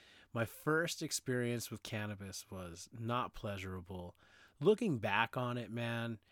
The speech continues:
uh, the reason it wasn't pleasurable is, is sativa, first off, for me. Uh, I, I prefer indicas. And I didn't know it was a sativa 'cause at the time,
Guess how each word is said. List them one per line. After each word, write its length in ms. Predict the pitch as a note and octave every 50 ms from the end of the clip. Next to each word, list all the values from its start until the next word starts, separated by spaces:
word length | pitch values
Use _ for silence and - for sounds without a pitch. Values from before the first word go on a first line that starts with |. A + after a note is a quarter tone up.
| - _ - _ _ _ -
uh, 320 | A#2 G#2+ G2+ G2 F#2 F2 E2+ F2+ A2
the 120 | B2 C3+
reason 260 | D#3 G3+ G#3+ G3 G3+
it 80 | E3 C#3+
wasn't 340 | C3+ B2+ B2 A2 A2+ G2+ -
pleasurable 720 | - - A2 G#2+ G#2+ G#2 G#2+ G#2+ G2 G#2+ G#2 G2+ G2 G2
is, 600 | F#2 F#2+ G2+ G#2 G2+ G2 F#2 F2+ F2+ - - - - _
is 160 | - A#2 G2+ -
sativa, 600 | - D3 C3 - - D#3 C3 A#2 G#2 A2+ A#2+ B2
first 400 | - - - G#2 G2+ - - -
off, 240 | G2+ F#2 F2+ F#2 -
for 160 | - - G2+
me. 380 | G2 G2 F#2 F2+ F#2 F#2 F#2+ A2+ A#2+ -
Uh, 300 | G2+ G2 F#2 F2 E2 D#2+ - -
I, 140 | F#2 G2 F#2 F2 F2+
I 80 | F#2+ F#2+ -
prefer 460 | - - - - - - G#2 F#2+ F#2
indicas. 720 | F2 F#2+ G2 G2 F#2+ F#2 - - F2+ F2 F2 G2+ - - - - - - - - - - - _ -
And 140 | A#2+ A2+
I 80 | A#2 A#2+
didn't 240 | B2+ C3+ B2 A#2 A2
know 240 | A2 G#2+ G#2+ G2+ G2+
it 80 | F#2
was 160 | F#2+ F#2+ F#2
a 60 | G2 F#2
sativa 520 | - - G2 - - G2+ G2 F2 F#2+ G#2
'cause 180 | - - G#2+ A2
at 120 | A2 -
the 80 | - A2
time, 480 | - - C3 C3 C3+ C3+ C3 C3 A#2+